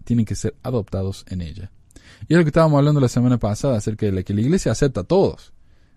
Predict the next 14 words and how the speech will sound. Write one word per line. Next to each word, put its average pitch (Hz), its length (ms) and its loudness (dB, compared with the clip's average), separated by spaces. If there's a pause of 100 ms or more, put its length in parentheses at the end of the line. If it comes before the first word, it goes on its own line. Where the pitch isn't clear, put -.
mientras 98 320 -4
que 90 80 -6
todos 120 200 2
están 107 200 -2
dispuestos 92 500 -4
a 85 80 -6
cambiar 90 560 -6
y 90 240 -6
a 78 80 -8
ser - 180 -12
parte 80 220 -12
de 78 80 -10
la 76 80 -12
iglesia. 107 400 -4